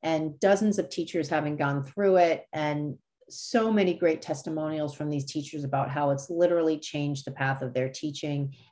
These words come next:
and given them so much confidence in their teaching. The program for years, I've sold it as you invest in the program.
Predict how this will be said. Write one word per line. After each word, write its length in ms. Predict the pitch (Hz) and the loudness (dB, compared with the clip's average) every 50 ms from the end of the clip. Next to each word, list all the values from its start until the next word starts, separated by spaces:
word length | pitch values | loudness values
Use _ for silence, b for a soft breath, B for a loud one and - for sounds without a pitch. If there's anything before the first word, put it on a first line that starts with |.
| _ | _
and 220 | - 156 151 143 139 | -6 -4 -2 2 4
given 260 | 180 175 175 165 156 | 4 4 4 2 -2
them 140 | 147 147 143 | -2 -2 -4
so 560 | 139 - - - - 156 151 151 160 151 151 151 | -4 -8 -6 0 2 4 4 4 4 2 0 -2
much 360 | 143 139 139 135 - - _ | -2 -2 -2 -4 -6 -12 _
confidence 800 | - - - 156 143 143 139 139 - - - - - - - - - - | -14 -8 -4 -2 -2 -2 -2 -4 -6 -6 -8 -12 -12 -14 -16 -14 -10 -6
in 140 | 151 151 147 | -4 -2 -2
their 140 | 143 135 | 0 -2
teaching. 540 | 135 135 - - - - - - - - - _ _ _ _ _ _ _ b b b b b b b b b b b b _ _ _ _ | -2 -4 -8 -12 -14 -12 -12 -12 -12 -12 -14 _ _ _ _ _ _ _ b b b b b b b b b b b b _ _ _ _
The 100 | - 208 | 2 2
program 580 | 208 - - 247 240 254 262 233 233 226 214 208 | 2 4 6 8 10 10 10 8 6 4 2 0
for 140 | - - 196 | 0 0 -2
years, 420 | 190 180 185 190 196 185 170 - | 0 2 4 4 6 4 4 2
I've 160 | 170 165 151 | 0 -2 -2
sold 340 | - - - 180 165 165 165 | -4 0 2 4 4 4 4
it 120 | 170 160 151 | 4 4 4
as 360 | 151 143 143 147 151 143 143 | 4 4 4 4 2 0 -2
you 120 | 160 160 | -4 -4
invest 380 | 170 160 143 139 131 135 - - | -2 0 0 2 0 0 -2 -4
in 60 | 160 | -6
the 60 | 180 | 0
program. 480 | 175 - 302 285 208 127 127 - - | 6 8 8 8 8 6 2 0 -4